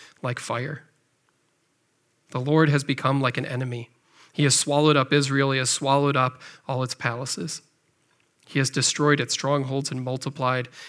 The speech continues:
in the daughter of Judah mourning and moaning." Remember, these were the chosen people of God. And when they experienced God pulling his blessing away from them, as they turned their back on him,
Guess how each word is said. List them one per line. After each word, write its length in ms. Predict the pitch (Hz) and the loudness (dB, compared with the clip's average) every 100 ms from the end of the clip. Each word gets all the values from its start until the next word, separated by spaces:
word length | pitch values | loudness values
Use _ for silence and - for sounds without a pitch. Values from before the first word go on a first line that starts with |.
| - | -6
in 120 | 120 | -4
the 80 | 120 | -2
daughter 360 | 123 127 139 | 0 2 2
of 80 | 135 | 2
Judah 420 | 139 151 120 117 - - - _ | 0 -4 -4 -6 -10 -20 -20 _
mourning 400 | 120 117 120 117 | -4 -2 0 -2
and 140 | 107 113 | -4 -8
moaning." 400 | 117 127 156 151 _ _ _ _ _ _ _ _ _ _ _ _ _ _ _ _ _ _ _ _ _ _ _ - | -8 -8 -8 -10 _ _ _ _ _ _ _ _ _ _ _ _ _ _ _ _ _ _ _ _ _ _ _ -6
Remember, 220 | 156 170 | -4 -2
these 360 | 139 196 202 190 | -2 0 0 0
were 120 | 165 | -2
the 100 | 139 | -2
chosen 760 | - - 151 156 151 143 131 123 _ _ _ _ - | -2 2 4 4 4 2 0 -4 _ _ _ _ -12
people 380 | - 139 131 127 | -6 -4 -4 -8
of 140 | 117 | -6
God. 340 | 127 127 143 - _ _ _ _ _ _ _ _ _ _ _ _ _ _ _ _ _ _ _ _ _ _ _ _ | -6 -8 -10 -14 _ _ _ _ _ _ _ _ _ _ _ _ _ _ _ _ _ _ _ _ _ _ _ _
And 140 | 156 156 | 6 8
when 100 | 156 | 10
they 160 | 156 | 8
experienced 880 | 143 - - 190 180 175 156 139 160 | 6 2 0 6 8 8 6 4 -2
God 320 | 156 131 135 | 2 4 4
pulling 300 | 135 170 165 | 2 2 4
his 160 | 139 135 | 4 2
blessing 400 | 139 139 143 139 | 0 0 2 0
away 240 | 120 127 | 0 -2
from 220 | 139 139 127 | -2 -2 -2
them, 160 | 123 | -2
as 100 | 131 | -2
they 140 | 143 143 | 0 0
turned 300 | 151 165 185 | 2 2 2
their 100 | 143 | 2
back 280 | 135 143 | 2 2
on 140 | 147 135 | 0 0
him, 300 | 127 135 | 0 0